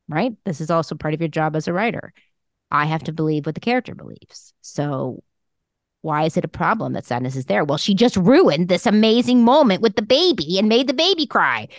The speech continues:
So I'm already starting to be like, "Yeah." But, you know, she's Joy, so she doesn't say, "Hey, get off of there," or get mean. She goes, "Oh my gosh, hi. Well, can I just, would it be okay?" Like, she has her own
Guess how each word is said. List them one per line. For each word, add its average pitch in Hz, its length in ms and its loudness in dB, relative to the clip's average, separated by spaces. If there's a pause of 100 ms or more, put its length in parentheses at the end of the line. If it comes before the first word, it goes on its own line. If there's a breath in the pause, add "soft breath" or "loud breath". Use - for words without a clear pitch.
(120)
So 233 160 2
I'm 240 180 4
already 320 380 4
starting 220 320 2
to 208 60 2
be 202 140 2
like, 196 200 2 (160)
"Yeah." 214 260 0 (480)
But, 285 100 2
you 349 80 2
know, 247 120 2
she's 247 360 2
Joy, 311 380 4
so 202 160 0
she 214 200 -2
doesn't 226 420 2
say, 175 480 2 (400 soft breath)
"Hey, 294 220 4
get 466 180 2
off 392 240 4
of 240 100 0
there," 185 320 4
or 160 60 2
get 196 180 0
mean. 202 220 2
She 226 160 -4
goes, 214 280 2
"Oh 494 300 2
my 480 140 2
gosh, 480 340 2
hi. 480 460 -2
Well, 330 220 0
can - 140 0
I 605 200 4
just, 539 400 4
would 349 140 4
it 571 60 4
be 587 160 6
okay?" 480 420 4
Like, 269 140 0
she 277 340 2
has 262 280 0
her 247 220 2
own 233 440 6